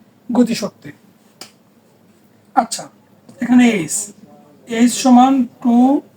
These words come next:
into একশো বিশ মাইনাস এইচ, অর্থাৎ এইচ সমান দুইশো চল্লিশ মাইনাস টু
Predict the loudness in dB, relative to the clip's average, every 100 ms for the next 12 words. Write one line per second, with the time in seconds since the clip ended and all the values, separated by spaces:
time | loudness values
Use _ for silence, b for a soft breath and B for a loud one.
0 | -20 _ _ _ _ _ _ _ -4 -2
1 | 0 -2 -2 -6 -6 -6 -6 -2 0 -2
2 | -4 -8 -6 -8 -10 -12 -14 -18 -20 _
3 | _ _ _ _ _ -14 -6 -2 -2 0
4 | 0 2 0 -2 -8 -8 -8 -6 -8 -6
5 | -4 -2 -2 -4 -6 -4 -2 -2 -4 -6